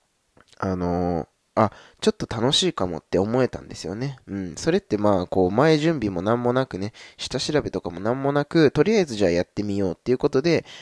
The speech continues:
あの、始められて、うん。で、実際まあ、あのね、まあ、それなりに形となるような編集ができるようになりまして、うん。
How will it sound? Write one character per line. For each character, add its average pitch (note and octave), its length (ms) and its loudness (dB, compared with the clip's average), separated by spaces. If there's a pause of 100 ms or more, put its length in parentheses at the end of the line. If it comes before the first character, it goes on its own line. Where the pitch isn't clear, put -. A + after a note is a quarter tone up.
あ F#2 100 -2
の、 F#2 100 -2
始 G#2 220 -4
め G#2 160 0
ら F#2+ 100 4
れ F#2+ 120 0
て、 - 380 0
う F#2+ 40 -10
ん。 F#2+ 300 -10
で、 D#3+ 100 0
実 D3 240 -6
際 D3 140 0
ま C#3+ 280 0 (360)
あ、 - 100 -8
あ F2 60 -4
の D2+ 140 -10
ね、 G#2+ 260 -6 (760)
ま F#2 120 -8
あ、 - 20 -10 (320)
そ - 160 -4
れ G#2 120 4
な G#2 140 2
り A2+ 160 -2
に B2+ 200 -2
形 - 400 -4
と B2+ 120 0
な D#3 160 0
る E3+ 80 2
よ A#2+ 120 4
う G2 40 0
な F#2+ 80 -2
編 G2+ 240 -4
集 F#2+ 180 0
が F#2 120 4
で F#2+ 100 0
き - 140 -6
る G#2+ 80 0
よ F2+ 60 0
う E2 40 -4
に E2+ 120 -12
な F2 120 -8
り F2+ 140 -12
ま G2+ 140 -4
し - 120 -6
て、 - 220 -12 (100)
う G2+ 100 -12
ん。 G2+ 360 -10